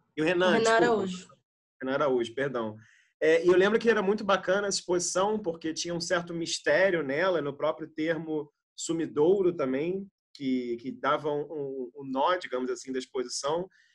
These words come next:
Speaker 1: E um outro projeto também, que eu acho que também tem um título ótimo, né? Que é o Faça Algo Errado, Diga Que Fui Eu Que Mandei Fazer, que você fez em Joinville em dois mil e doze. Então, não sei, assim, eu fico pensando,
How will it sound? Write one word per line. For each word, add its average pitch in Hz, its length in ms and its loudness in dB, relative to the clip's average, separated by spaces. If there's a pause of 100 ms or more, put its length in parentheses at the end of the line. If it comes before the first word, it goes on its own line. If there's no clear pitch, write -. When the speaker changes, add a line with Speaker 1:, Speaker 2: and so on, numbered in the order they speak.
(180)
Speaker 1:
E 190 100 4
um 220 60 6
outro 214 200 4
projeto 214 460 2
também, 180 280 0
que 185 60 -4
eu 180 60 4
acho 175 100 0
que - 60 -2
também 170 220 0
tem 180 120 -6
um 175 60 -4
título 170 320 -4
ótimo, 151 460 0
né? 135 260 -2 (300)
Que - 80 -6
é - 20 0
o 127 40 -2
Faça 156 360 0
Algo 147 240 4
Errado, 143 400 2
Diga 151 240 -6
Que 151 100 -10
Fui 147 160 -6
Eu 139 140 0
Que 151 100 -12
Mandei 147 320 -2
Fazer, 143 480 0
que 113 60 -18
você - 80 -20
fez 123 160 -4
em 131 100 -4
Joinville 135 720 -4 (300)
em 131 80 -6
dois 135 160 -2
mil 147 160 -2
e 156 40 -6
doze. 131 540 2 (300)
Então, 208 220 4
não 262 100 0
sei, 240 380 6
assim, 147 340 2
eu 151 160 -2
fico - 180 -16
pensando, 196 800 0